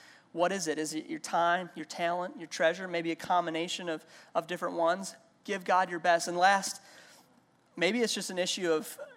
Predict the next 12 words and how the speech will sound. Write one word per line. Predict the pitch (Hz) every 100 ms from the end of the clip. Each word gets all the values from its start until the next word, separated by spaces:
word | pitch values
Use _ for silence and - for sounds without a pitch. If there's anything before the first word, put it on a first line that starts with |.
| - _ _ _ - 240 -
you've | 208 170
gotten | 214 185 175
used | 196 208 -
to | 156
having | 175 180 165
all | 165 165
this, | 160 - -
this | 165 -
stuff | - 180 165 165
and | 160
having | 170 170 165 156
life | 170 170 -